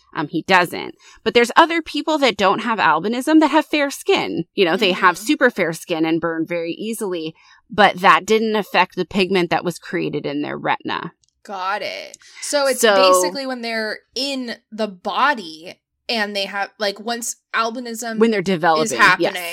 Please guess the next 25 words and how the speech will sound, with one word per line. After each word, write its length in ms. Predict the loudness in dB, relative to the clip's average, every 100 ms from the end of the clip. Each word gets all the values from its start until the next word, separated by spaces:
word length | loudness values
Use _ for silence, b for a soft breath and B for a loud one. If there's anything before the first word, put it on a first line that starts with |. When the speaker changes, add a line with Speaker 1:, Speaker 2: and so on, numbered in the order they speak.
| -12
Speaker 1:
yes. 100 | -18 b -10
Speaker 2:
and 140 | -6
they're 60 | 0
in 60 | 0
Speaker 1:
Yes. 80 | 0
Speaker 2:
development, 800 | -2 -2 -2 -4 -8 -8 -8 -14 B B _
that, 540 | -20 0 4 6 4 0 _ _ _ _ _ _ -14 -14 -12 0
that 260 | 2 2
type 400 | -2 -8 -6 -6
of 400 | -6 -10 -12 -20 -20
retina 960 | -6 -4 -4 -4 -2 0 0 -2 -4 -8 b b _ _ _ _ _ -18
pigment, 760 | -6 -4 -4 -4 -4 -4 -6 -8
whatever 400 | -2 0 0 -4
is 120 | 0
happening 480 | 0 0 -4 -10 -6
there, 240 | -4 -4
is 240 | -4 -6 -8
what 340 | 0 0 2
is 140 | -2 -4
causing 460 | -2 -2 -4 -6
that 200 | -6 -6
visual 320 | -8 -10 -10
impairment 640 | -10 -10 -8 -8 -6 -8 -8
in 200 | -12 -10
development? 680 | -6 -4 -4 -6 -8 -8